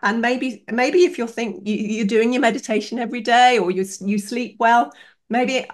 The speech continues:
there's another aspect of rest that you kind of haven't thought of that you m-, probably need to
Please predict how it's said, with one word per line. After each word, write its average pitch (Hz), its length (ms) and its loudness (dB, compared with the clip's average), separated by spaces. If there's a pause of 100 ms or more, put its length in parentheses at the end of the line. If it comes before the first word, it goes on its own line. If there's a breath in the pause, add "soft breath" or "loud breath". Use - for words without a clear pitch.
(180)
there's 220 200 0
another 226 420 0 (120)
aspect 226 500 -4
of 247 140 -8
rest 247 260 -2
that 185 80 -6
you 190 100 -8
kind 214 220 -8
of 208 100 -6
haven't 202 320 -6
thought 208 280 0
of 214 260 -4
that 208 140 -10
you 196 120 -4
m-, 190 180 0
probably 190 420 -4
need 190 220 -4
to 190 220 -8